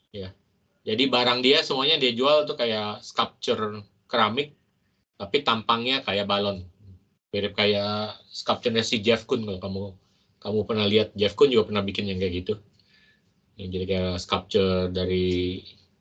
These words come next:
balon, tapi dia malah materialnya ada yang dari keramik, ada yang benar-benar dari metal. Tampangnya kayak blow up, kayak mainan balon anak-anak, tapi sebenarnya materialnya dia rubah gitu. Mau dirubah jadi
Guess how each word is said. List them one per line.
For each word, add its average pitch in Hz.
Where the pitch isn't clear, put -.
balon, 104
tapi 117
dia 110
malah 110
materialnya 104
ada 104
yang 95
dari 95
keramik, 127
ada 98
yang 95
benar-benar 98
dari 95
metal. 117
Tampangnya 127
kayak 113
blow 113
up, -
kayak 117
mainan 113
balon 113
anak-anak, 117
tapi 127
sebenarnya 120
materialnya 107
dia 107
rubah 101
gitu. 80
Mau 98
dirubah 92
jadi 92